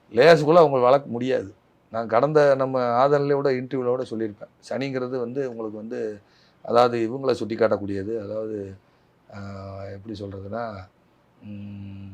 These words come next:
திருநங்கைகளை சுட்டி காட்டக்கூடியது. அப்ப வழக்கு, நீண்டகால வழக்குக்கு அவங்க கிட்ட ஆசீர்வாதம் வாங்கிட்டு அவங்கள கூட கூட்டு போங்க. அல்லது சனியினுடைய கால அளவு தசாபுத்தி பத்தொன்பது வருஷம், ஒரு பத்தொன்பது வயது நபரை கூட கூட்டு போங்க.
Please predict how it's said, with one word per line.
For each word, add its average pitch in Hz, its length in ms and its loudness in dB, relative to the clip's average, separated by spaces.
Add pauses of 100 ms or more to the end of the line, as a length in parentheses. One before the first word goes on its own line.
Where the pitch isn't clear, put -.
(1000)
திருநங்கைகளை 143 540 2
சுட்டி 110 240 -6
காட்டக்கூடியது. 101 720 -6 (320)
அப்ப 117 200 0
வழக்கு, 135 320 4
நீண்டகால 147 580 6
வழக்குக்கு 117 320 0
அவங்க 123 300 2
கிட்ட 120 220 -2
ஆசீர்வாதம் 113 460 -2
வாங்கிட்டு 107 280 -4
அவங்கள 110 260 -2
கூட 131 180 0
கூட்டு 107 240 -8
போங்க. 104 440 -8 (500)
அல்லது 139 360 2
சனியினுடைய 143 520 2
கால 127 300 2
அளவு 123 240 2
தசாபுத்தி 117 480 0
பத்தொன்பது 110 380 0
வருஷம், 110 440 -4 (360)
ஒரு 117 180 0
பத்தொன்பது 156 460 8
வயது 143 260 10
நபரை 131 300 6
கூட 120 180 4
கூட்டு 117 240 -2
போங்க. 104 420 -6